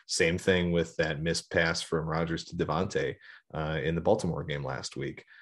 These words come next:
He, he connects on that and, um, you know, and you're, you're good to go. And then Devontae drops it this week for, um, you know, a pass that hits him right in the hands that would have pretty much ended the game. So just little, little things in the margins that could have preserved,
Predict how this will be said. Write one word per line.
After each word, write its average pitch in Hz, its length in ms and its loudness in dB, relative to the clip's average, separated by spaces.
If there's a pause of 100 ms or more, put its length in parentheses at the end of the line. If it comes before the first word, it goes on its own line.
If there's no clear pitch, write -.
(160)
He, 87 240 -4
he 87 140 -6
connects 85 360 2
on 78 160 2
that 80 320 0
and, 80 400 0
um, 160 500 -4 (300)
you 85 140 -2
know, 76 80 -2
and 80 160 -2
you're, - 180 -2
you're 78 140 0
good 85 180 -2
to 87 60 -4
go. 85 420 2 (240)
And 78 100 -4
then 78 120 -4
Devontae 82 340 0
drops 76 320 0
it 85 80 0
this - 220 0
week 71 200 -2
for, 73 460 -4
um, 78 400 -6
you 80 80 -4
know, 82 220 -6 (240)
a 85 140 -2 (240)
pass - 240 -2
that 80 80 0
hits 87 180 -2
him 82 80 0
right 80 120 -2
in 80 60 -2
the 78 60 -2
hands 85 320 0
that 73 80 -4
would 76 160 -4
have 71 140 -6
pretty 120 180 4
much 82 240 2
ended 78 200 -2
the 78 80 -6
game. 87 360 -2 (460)
So 82 340 4
just 104 300 0
little, 113 580 10
little 123 220 8
things 117 320 4
in 98 80 2
the 87 60 0
margins 82 640 -2
that 80 260 4 (300)
could 101 120 6
have 85 140 2
preserved, 85 680 0